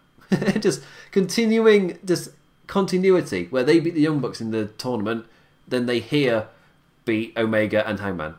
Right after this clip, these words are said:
I like that. Just keep that nice and going and flowing and whatever.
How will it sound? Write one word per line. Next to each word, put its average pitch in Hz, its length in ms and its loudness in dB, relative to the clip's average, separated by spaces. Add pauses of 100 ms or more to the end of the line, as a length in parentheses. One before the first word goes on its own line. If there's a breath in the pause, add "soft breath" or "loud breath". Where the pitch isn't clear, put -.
(160)
I 247 140 4
like 262 220 -2
that. 107 260 -8 (140)
Just - 340 -12
keep 143 240 -12
that 147 280 -6 (560)
nice 131 240 -8
and 131 140 -6
going 117 240 -6
and 101 120 -10
flowing 98 360 -6 (840)
and 104 140 -6
whatever. 101 380 -4